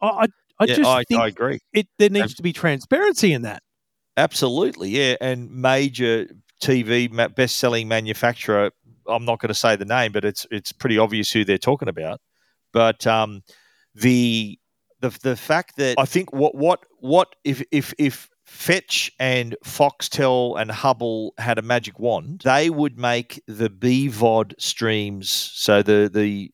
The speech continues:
Speaker 2: broadcast video on demand, so your T V, live T V over the internet, they would wanna make that as real or as close to terrestrial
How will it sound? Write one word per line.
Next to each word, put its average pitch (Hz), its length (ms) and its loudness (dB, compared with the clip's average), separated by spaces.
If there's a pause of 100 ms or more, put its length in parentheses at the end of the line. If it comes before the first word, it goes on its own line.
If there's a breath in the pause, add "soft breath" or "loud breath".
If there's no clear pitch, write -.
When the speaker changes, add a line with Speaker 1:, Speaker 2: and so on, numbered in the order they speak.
(300)
Speaker 2:
broadcast 120 520 -2
video 110 240 -4
on 107 100 -4
demand, 98 380 -4
so - 80 -2
your 104 200 -2
T 135 280 -2
V, 117 300 -2
live 123 400 0
T 120 240 -2
V 113 440 -4 (120)
over 117 240 2
the 104 160 -8
internet, 107 400 -6 (520)
they 123 300 0
would 147 240 -4
wanna 117 240 -2
make 110 320 -4
that 107 260 0
as 104 240 -4
real 110 640 0
or 107 160 0
as 104 120 -4
close 113 480 -2
to - 160 -8
terrestrial 104 960 -2